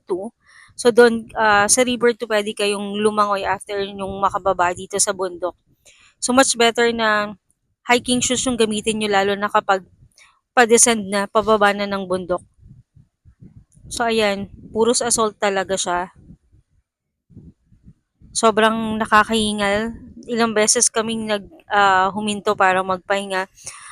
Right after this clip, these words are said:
Uh, advice ko rin na dapat, kung magpapahinga, hindi ganun katagal yung pagpapahinga ninyo kasi mas lalo kayong hihingalin. Tapos, yung pag-drink din ng water, based on my experience, dapat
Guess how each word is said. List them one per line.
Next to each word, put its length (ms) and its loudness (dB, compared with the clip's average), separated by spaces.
Uh, 320 8
advice 400 4
ko 160 4
rin 160 2
na 80 0
dapat, 480 4
kung 80 4
magpapahinga, 720 6
hindi 320 -4
ganun 400 0
katagal 800 4
yung 160 -4
pagpapahinga 720 0
ninyo 400 -2
kasi 320 2
mas 160 2
lalo 320 0
kayong 240 0
hihingalin. 960 -6
Tapos, 320 4
yung 160 -2
pag-drink 480 -4
din 160 0
ng 80 -2
water, 320 2
based 240 2
on 160 -2
my 160 -2
experience, 480 -2
dapat 320 -4